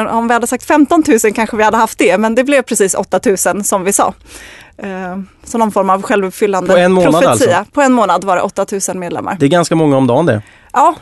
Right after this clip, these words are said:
Speaker 1: eh, det var en, en stor, eh, bloggare, Katrin Zytomierska, som tidigt skrev om oss, som gav en otrolig skjuts. Eh, ja, och sen våra privata nätverk egentligen, just via Facebook, och det spred sig.
Speaker 2: Men, men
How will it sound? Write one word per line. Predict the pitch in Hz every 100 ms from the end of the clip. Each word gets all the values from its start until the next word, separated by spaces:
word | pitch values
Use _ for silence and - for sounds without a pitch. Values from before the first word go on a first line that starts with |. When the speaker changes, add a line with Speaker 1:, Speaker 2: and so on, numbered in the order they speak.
| -
Speaker 1:
eh, | - 254
det | 240
var | 254 247 233 226
en, | 226 214
en | 202 202 262 262
stor, | 240 - 269 240 208
eh, | 196 196 196 196
bloggare, | 208 254 269 208 185
Katrin | - 214 226
Zytomierska, | 202 220 214 226 208 - 190
som | 196 185
tidigt | 208 185 196 -
skrev | - - 262 226
om | 277 -
oss, | 196
som | 202 196 185
gav | 196 196 185
en |
otrolig | 190 - 294 262
skjuts. | 277 285 - - - - - - _
Eh, | 226 214 208 208 202 208
ja, | 269 -
och | 233
sen | 240 262
våra | 262 233
privata | 233 185 233 233
nätverk | 190 - 240 220
egentligen, | 185 190 202 190
just | - -
via | 196 170
Facebook, | - 165 - - 190 -
och | 165 - 185 _ _ _ _ _ -
det | 277
spred | - 269 -
sig. | 175 175 _ _ _ _ - - -
Speaker 2:
Men, | 214 -
men | - 208 190